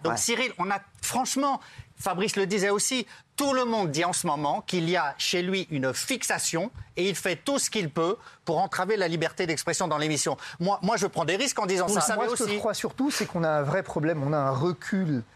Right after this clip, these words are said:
Speaker 3: des marges de la liberté d'expression dans ce pays et ça va devenir inquiétant, faut être très clair. C'est tout. En fait, que l'avocat,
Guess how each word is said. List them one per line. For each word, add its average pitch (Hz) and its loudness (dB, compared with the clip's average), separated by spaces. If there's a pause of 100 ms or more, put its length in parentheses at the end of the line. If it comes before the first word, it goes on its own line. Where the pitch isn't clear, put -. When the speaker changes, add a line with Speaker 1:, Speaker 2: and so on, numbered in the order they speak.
(320)
Speaker 3:
des 151 2
marges 160 2
de 151 2
la 135 4
liberté 143 0
d'expression 143 -2
dans 120 0
ce - -8
pays 170 2 (100)
et 165 0
ça - 0
va 165 2
devenir 156 0
inquiétant, 139 -2
faut - -6
être 123 -2
très 147 -2
clair. 156 2 (420)
C'est - 0
tout. 185 0 (300)
En 170 2
fait, - 0
que 160 2 (240)
l'avocat, 208 2